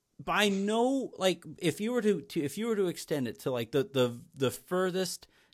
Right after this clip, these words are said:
definition of okay that <laughs> this, that the season could have gone, like, they didn't come close to as go-, as good as they should have been this year.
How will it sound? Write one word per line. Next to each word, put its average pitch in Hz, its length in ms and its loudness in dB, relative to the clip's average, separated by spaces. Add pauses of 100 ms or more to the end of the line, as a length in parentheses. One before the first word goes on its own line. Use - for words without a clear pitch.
definition 143 600 0
of 110 200 0 (120)
okay 135 520 4
that 113 180 -2
<laughs> - 120 -4
this, - 340 2
that 147 200 6
the 147 100 0
season 139 340 2
could 135 120 4
have 117 80 4
gone, 131 180 2 (300)
like, 180 140 6
they 220 140 6
didn't 277 220 0
come 262 200 2
close 262 320 2
to 247 140 0
as 190 100 4
go-, - 140 -4
as 139 220 0
good 151 140 0
as 127 120 0
they 117 100 -2
should 104 220 -2
have 92 80 -6
been 90 160 -6
this 82 180 -8
year. - 180 -16